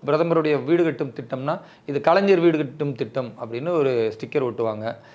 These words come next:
மத்திய அரசு தான் ரேஷன் அரிசி கொடுக்குது. பிரதான் மந்திரி கரீப் கல்யாண் அன்ன யோஜனா திட்டத்துல எண்பது கோடி மக்களுக்கு இன்றைக்கு ரேஷன் வழங்கப்பட்டு கொண்டிருக்கிறது. ஆனா, ரேஷன் அரிசி கடையில நீங்க பாத்தீங்கன்னா, பிரதமருடைய படத்தை வைக்க விட மாட்டாங்க. அங்க ஐயா ஸ்டாலினுடைய படம் இருக்கும், சம்மந்தமே இல்லாம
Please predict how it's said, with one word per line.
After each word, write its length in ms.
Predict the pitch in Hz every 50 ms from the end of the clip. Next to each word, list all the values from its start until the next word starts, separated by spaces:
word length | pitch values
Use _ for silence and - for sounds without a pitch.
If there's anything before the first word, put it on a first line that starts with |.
| - - _ _
மத்திய 320 | - 135 139 - - 202 196
அரசு 220 | 175 165 156 175
தான் 320 | 170 196 202 190 175 160 143
ரேஷன் 320 | 151 160 156 - 180 165
அரிசி 240 | 156 143 143 - 143
கொடுக்குது. 300 | 117 131 127 113 123 123 123 120
பிரதான் 240 | 139 151 165 165 156
மந்திரி 220 | 151 139 143 139
கரீப் 340 | 117 139 143 156 160 - -
கல்யாண் 260 | 156 147 147 143 139
அன்ன 180 | 131 131 139 139
யோஜனா 420 | 139 135 127 131 127 127 113 120
திட்டத்துல 480 | 120 110 135 110 117 123 139 156 156 - - - - - _ -
எண்பது 280 | - 139 156 185 196 190
கோடி 160 | 180 175 160
மக்களுக்கு 460 | 156 156 143 - - 185 170 143 160
இன்றைக்கு 480 | 175 156 151 143 - 147 139 131 127 123
ரேஷன் 340 | 117 147 175 185 143 196 175
வழங்கப்பட்டு 480 | 151 143 143 143 139 120 110 - 127 113
கொண்டிருக்கிறது. 640 | 117 117 113 113 110 95 117 107 107 107 127 123 - - - - - - - _ _ -
ஆனா, 340 | - 180 196 214 202 190 196
ரேஷன் 400 | 185 190 196 180 202 208 196 185
அரிசி 300 | 170 170 170 160 185 160
கடையில 260 | 170 160 160 156 156
நீங்க 340 | 151 147 143 131 131 147 147
பாத்தீங்கன்னா, 300 | 147 147 135 160 170 160
பிரதமருடைய 460 | - 160 165 185 180 170 170 160 151 143
படத்தை 380 | 147 151 143 147 147 160 143
வைக்க 200 | 135 127 - 156
விட 140 | 143 135 135
மாட்டாங்க. 480 | 127 120 117 104 123 117 120 139 180 196 - - - - - -
அங்க 180 | - 156 160 156
ஐயா 220 | 151 147 147 139 135 -
ஸ்டாலினுடைய 460 | - 165 180 185 180 175 160 156 147
படம் 260 | 120 143 139 143 139
இருக்கும், 400 | 131 131 117 139 175 190 196 175
சம்மந்தமே 340 | 143 147 147 151 156 175 170
இல்லாம 600 | 170 165 151 151 147 151 160 160 151 143 135 117